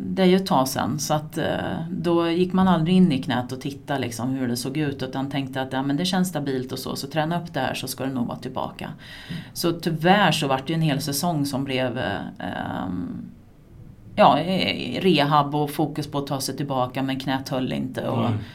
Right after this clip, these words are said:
Speaker 1: sen så tog det ett tag innan det blev operation då. Då var det en korsbandsskada, så att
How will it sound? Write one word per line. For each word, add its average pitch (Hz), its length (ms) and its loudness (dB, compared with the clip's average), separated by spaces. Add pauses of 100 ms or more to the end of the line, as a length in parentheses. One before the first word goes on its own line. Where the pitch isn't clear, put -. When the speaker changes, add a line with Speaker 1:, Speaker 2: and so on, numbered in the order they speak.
Speaker 1:
sen 139 320 0
så 135 260 -4 (140)
tog 135 260 -4
det 131 60 -8
ett 131 80 -8
tag 127 220 -2
innan - 420 -2
det - 100 -6
blev - 200 -4
operation - 520 -6
då. - 140 -8 (380)
Då 147 120 -4
var 127 200 -2
det 131 60 0
en 143 80 0
korsbandsskada, - 800 -6
så - 140 -8
att - 260 -12